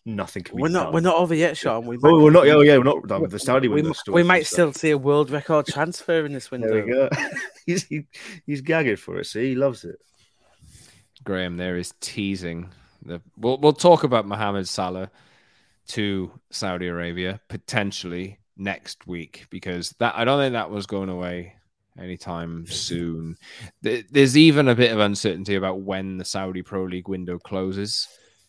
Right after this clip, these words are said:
Speaker 3: Uh, we'll get into that at a later
Speaker 2: Yeah.
Speaker 3: date. It is too late now. I think we're, it's just gone midnight. I said we'd be finished by midnight, but we haven't been. Toby,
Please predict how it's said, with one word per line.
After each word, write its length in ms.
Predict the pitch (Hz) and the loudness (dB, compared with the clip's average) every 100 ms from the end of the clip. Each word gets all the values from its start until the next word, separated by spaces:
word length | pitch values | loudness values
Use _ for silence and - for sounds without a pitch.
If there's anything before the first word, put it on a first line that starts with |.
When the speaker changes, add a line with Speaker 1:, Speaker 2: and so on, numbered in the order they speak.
| - | -12
Speaker 3:
Uh, 500 | 90 87 87 85 78 | -8 -6 -6 -8 -4
we'll 180 | 107 127 | -2 2
get 220 | 175 139 | 2 2
into 260 | 131 - | 0 -2
that 260 | 101 87 - - | -4 -4 -6 -12
at 180 | 98 76 | -12 -10
a 20 | |
later 220 | 90 69 | -12 -10
Speaker 2:
Yeah. 80 | - | -12
Speaker 3:
date. 160 | 82 | -14
It 80 | 78 | -14
is 100 | 87 - | -16 -16
too 220 | - 73 | -16 -16
late 180 | 65 - _ | -18 -20 _
now. 200 | 65 67 | _ -20
I 40 | _ | _
think 160 | 85 - | -20 -20
we're, 280 | 82 80 76 _ | -18 -16 -18 _
it's 140 | - - | -20 -8
just 340 | - 170 - | 0 2 2
gone 280 | 147 143 127 | 2 2 4
midnight. 460 | 127 107 107 101 | 2 2 -2 -2
I 80 | 90 | -4
said 240 | 98 113 104 | -6 -6 -4
we'd 160 | 110 | -4
be 100 | 101 | -4
finished 340 | 101 101 98 - | -6 -6 -6 -6
by 120 | 92 | -10
midnight, 380 | 92 90 90 85 | -10 -12 -14 -16
but 120 | 87 | -18
we 120 | 80 87 | -18 -16
haven't 260 | 87 87 | -18 -18
been. 160 | 92 90 _ _ _ _ | -20 -20 _ _ _ _
Toby, 720 | - 170 160 147 156 147 143 | 2 4 4 4 4 2 -2